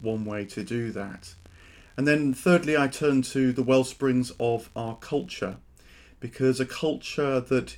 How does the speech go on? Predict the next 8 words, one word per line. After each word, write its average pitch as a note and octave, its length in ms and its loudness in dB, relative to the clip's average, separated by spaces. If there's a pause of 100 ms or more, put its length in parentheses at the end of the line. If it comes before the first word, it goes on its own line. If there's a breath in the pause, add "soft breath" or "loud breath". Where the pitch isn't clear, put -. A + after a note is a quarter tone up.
is B2+ 460 4
in B2 240 0
this A2+ 180 -4
more A#2+ 260 2
responsive, A#2 1080 -2 (340 soft breath)
dispositional, A2+ 1300 -2 (420 loud breath)
comprehending B2 1400 -2
mode G#2+ 600 0